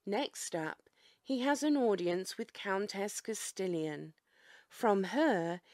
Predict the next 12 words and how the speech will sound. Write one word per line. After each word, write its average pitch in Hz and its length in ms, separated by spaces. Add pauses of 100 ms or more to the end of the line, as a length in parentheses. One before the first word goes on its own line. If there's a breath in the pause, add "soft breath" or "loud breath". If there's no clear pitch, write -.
(140 soft breath)
he 240 240
finally 240 720
learns 175 800 (340 loud breath)
that 208 220
the 202 80
mysterious 226 920
Carrick 233 680 (320 loud breath)
is 214 160
a 220 60 (120)
cleric 220 640
turned 226 560
bandit 196 680